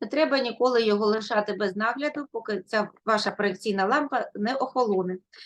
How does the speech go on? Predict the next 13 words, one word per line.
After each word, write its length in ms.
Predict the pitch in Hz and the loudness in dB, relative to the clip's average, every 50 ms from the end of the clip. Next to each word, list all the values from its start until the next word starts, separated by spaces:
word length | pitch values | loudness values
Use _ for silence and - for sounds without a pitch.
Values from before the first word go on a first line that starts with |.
| - _ - | -20 _ -6
Інакше 560 | - 208 208 254 285 - - - 285 285 - - | -2 2 2 2 2 2 0 0 0 -2 -2 -4
ви 80 | 202 | -2
можете 260 | 208 208 208 208 - - | 0 0 0 -2 -2 -2
травмувати 680 | - 196 202 202 202 196 190 220 247 247 - 247 220 | 0 2 2 4 2 2 4 2 2 2 0 -2 -2
не 120 | 214 196 | -2 -2
тільки 300 | 196 262 262 262 - 262 | -4 -4 -8 -6 -6 -6
себе, 420 | 262 - 269 220 220 247 247 - - | -4 -4 -4 -2 -2 -2 -2 -2 0
але 360 | - 202 226 247 220 185 202 | 2 2 4 4 2 0 0
і 260 | 233 247 214 220 214 | 0 -2 -2 -4 -4
ваших 400 | 165 190 190 208 202 - 208 208 208 _ _ - | -2 0 -2 -2 -2 -4 -6 -8 -8 _ _ -10
учнів. 400 | 180 180 165 - - 175 180 175 - _ _ _ _ _ _ _ _ _ _ _ _ _ _ _ _ _ _ _ _ _ _ _ _ _ _ _ _ _ _ _ _ _ _ _ _ - | -8 -8 -6 -4 -6 -6 -6 -8 -12 _ _ _ _ _ _ _ _ _ _ _ _ _ _ _ _ _ _ _ _ _ _ _ _ _ _ _ _ _ _ _ _ _ _ _ _ 0
Наступне 500 | 269 320 320 - - 247 214 208 220 220 | 0 0 0 0 -2 -2 -2 0 -2 -2
правило. 540 | 220 - 233 226 208 202 202 196 190 190 | 0 2 2 4 4 4 4 2 2 0